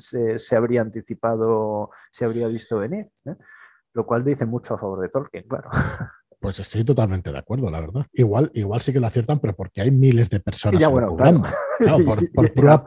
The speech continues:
Speaker 1: alguna
Speaker 2: probabilidad, probabilidad. Alguno acertará, pero es cierto, ¿eh?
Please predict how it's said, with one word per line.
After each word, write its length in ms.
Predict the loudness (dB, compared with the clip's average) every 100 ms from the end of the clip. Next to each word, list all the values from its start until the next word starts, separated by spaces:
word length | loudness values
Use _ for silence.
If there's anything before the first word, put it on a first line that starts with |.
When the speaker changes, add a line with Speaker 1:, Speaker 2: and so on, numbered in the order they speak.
| 6
Speaker 1:
alguna 320 | 6 6 4
Speaker 2:
probabilidad, 340 | 2 2 2 -2 -8 -2
probabilidad. 480 | 0 0 0 0 0
Alguno 340 | -2 0 2
acertará, 440 | 4 2 0 -4 -4 -10 _ -6
pero 180 | -4 -2
es 100 | -4
cierto, 440 | -4 -4 -4 -8
¿eh? 120 | -8